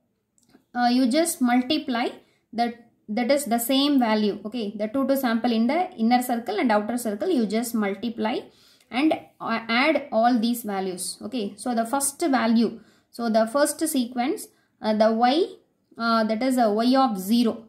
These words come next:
Okay, the y of zero is obtained by multiplying the two, two values. Okay, so what is the, so here you see in, uh, outer circle the sample is one. In the inner circle the sample is one. So you multiply this one with one. So what is the answer?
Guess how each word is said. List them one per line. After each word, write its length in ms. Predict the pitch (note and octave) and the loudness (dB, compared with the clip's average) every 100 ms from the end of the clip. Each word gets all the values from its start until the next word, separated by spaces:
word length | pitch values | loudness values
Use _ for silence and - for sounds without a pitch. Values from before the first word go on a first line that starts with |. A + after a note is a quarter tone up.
| _ | _
Okay, 320 | G#3+ C4 G#3 - | -12 -6 -8 -4
the 140 | G#3+ | -2
y 220 | A3 A#3+ | 0 2
of 240 | C4 C4+ G#3 | 2 2 0
zero 360 | G3+ A#3+ C4 | -2 0 2
is 300 | C#4 A3+ C4 | 0 -2 -4
obtained 540 | A3+ - - A3 A#3+ G3 | -4 -8 -8 -2 0 0
by 280 | G#3 D#4+ - _ _ _ | 0 -2 -6 _ _ _
multiplying 920 | G#3 A3 B3 F4+ F4+ D#4 A#3 B3+ F4 - | -4 -2 0 -2 -2 -2 0 0 0 -4
the 160 | G#3+ A3+ | -4 -2
two, 160 | C#4 C4+ | 0 0
two 160 | C4+ A#3 | 0 0
values. 460 | G#3 G#3 B3+ C4 F#3+ - _ - | 0 0 0 0 -4 -6 _ -14
Okay, 300 | A3+ C4+ G#3 | -8 -4 -4
so 140 | A3+ | -4
what 180 | B3 B3 | 0 0
is 100 | C#4 | 2
the, 340 | C4+ B3+ A#3+ G#3+ | 2 2 2 -2
so 200 | B3+ B3+ | -2 -2
here 400 | B3+ C#4+ E4+ F#4+ | 0 2 2 2
you 80 | A3+ | -4
see 360 | A3+ E4 A#4 - _ _ _ _ - | -2 -2 -4 -12 _ _ _ _ -10
in, 220 | A#3 B3 | 0 2
uh, 180 | B3 A#3+ | 4 2
outer 280 | A#3+ C4 D4 | 2 2 0
circle 420 | C#4+ B3 E4 G4 | 0 0 2 2
the 100 | A3 | 2
sample 380 | A3 A#3 B3 B3 | 0 0 0 0
is 160 | B3+ | -4
one. 260 | F#3 F#3+ F#3 - _ _ - | -4 -6 -6 -16 _ _ -8
In 140 | A#3 | -2
the 40 | |
inner 280 | A#3+ B3 D4 | 2 2 2
circle 360 | D4 B3+ B3+ F#4 | 0 -2 -2 0
the 100 | A#3 | 0
sample 340 | A#3 A3 A3+ | 0 -2 -2
is 140 | G#3+ A3 | -4 -4
one. 300 | F#3+ G3+ - - | -6 -6 -14 -12
So 160 | C4 | -4
you 120 | C#4+ | 0
multiply 580 | B3+ A#3 B3 C4+ C#4 E4 G4+ - | 2 2 -2 -2 0 0 -2 -6
this 280 | G#3 D4 - | -4 -4 -2
one 260 | A3 A#3+ | 0 2
with 180 | A#3 G#3 | 0 -2
one. 280 | G3 F#3 G#3 | -4 -4 -8
So 120 | - A#3 | -10 -4
what 120 | A#3+ | -2
is 80 | B3+ | 0
the 60 | |
answer? 440 | B3+ B3+ B3+ D#4+ | 2 2 2 -2